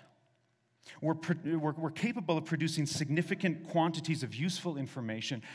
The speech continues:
and we're capable of producing significant quantities of filth as well, to tell you the truth.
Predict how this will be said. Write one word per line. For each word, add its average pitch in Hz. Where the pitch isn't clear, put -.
and 165
we're 156
capable 170
of 127
producing 151
significant 143
quantities 117
of 110
filth 110
as 107
well, 95
to -
tell 120
you 110
the 104
truth. -